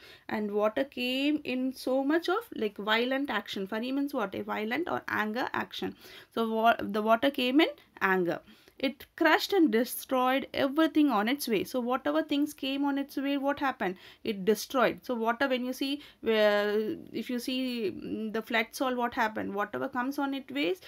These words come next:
it carries away everything. The same way here also, it crushed and destroyed everything on its way. The people became horrified and ran away. So they were, didn't know what to do. So they were surprised and horrified,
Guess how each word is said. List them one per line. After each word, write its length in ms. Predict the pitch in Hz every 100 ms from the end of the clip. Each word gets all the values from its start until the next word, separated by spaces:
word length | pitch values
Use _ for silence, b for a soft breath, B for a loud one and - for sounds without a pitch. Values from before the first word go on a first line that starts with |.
| B
it 160 | 233 -
carries 460 | 226 214 240 277 294
away 260 | 262 311
everything. 460 | - 214 196 190 190
The 80 | 202
same 300 | - 262 269
way 180 | 285 -
here 340 | 226 233 240
also, 220 | 247 294
it 140 | 240 -
crushed 340 | 247 294 -
and 160 | 285 214
destroyed 380 | 220 - 240
everything 400 | 214 208 233 277
on 160 | 277 285
its 240 | 494 - - B B
way. 280 | 196 208 214 B B -
The 160 | 190
people 380 | - 277 294 359
became 340 | 269 - 233
horrified 720 | 240 220 202 220 - 233 226 208
and 260 | 214 214
ran 280 | 220 233 311 - B B
away. 360 | - 175 170 180
So 180 | - 202
they 160 | 208
were, 160 | 202 202
didn't 280 | 190 220 240
know 120 | 240
what 320 | 226 220 220
to 80 | 285
do. 240 | 226 170 -
So 160 | 233
they 120 | 196
were 100 | 202
surprised 600 | 202 226 214 233 262 349 -
and 160 | 214
horrified, 500 | 226 202 214 233 247